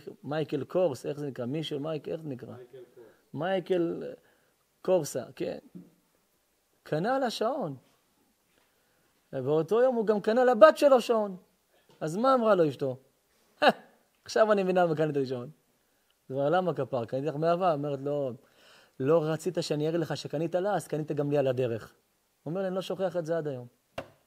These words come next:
Speaker 1: לא שוכח, פגע בי. אומר, "שמע, אני בקושי מרוויח, בקושי יש לי, אני חי בקושי." אומר, "לילדה היה יום הולדת. חזרתי מחו"ל.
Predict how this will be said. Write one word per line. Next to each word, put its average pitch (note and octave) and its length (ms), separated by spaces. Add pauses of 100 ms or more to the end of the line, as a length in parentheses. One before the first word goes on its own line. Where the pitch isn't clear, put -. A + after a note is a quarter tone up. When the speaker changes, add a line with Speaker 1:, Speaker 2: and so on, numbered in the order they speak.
(680)
Speaker 1:
לא - 120
שוכח, G3 460
פגע G3 300
בי. C3+ 160 (1600)
אומר, F#3+ 80
"שמע, G3 240
אני E3+ 120
בקושי F3 420
מרוויח, A#2+ 560 (180)
בקושי E3+ 400
יש D3+ 240
לי, C3 100
אני E3 260 (840)
חי G3+ 280
בקושי." D#3+ 540 (800)
אומר, F3 120
"לילדה F3+ 340
היה F#3+ 160
יום E3+ 120
הולדת. A2+ 420 (1300)
חזרתי D#3+ 460
מחו"ל. C3 400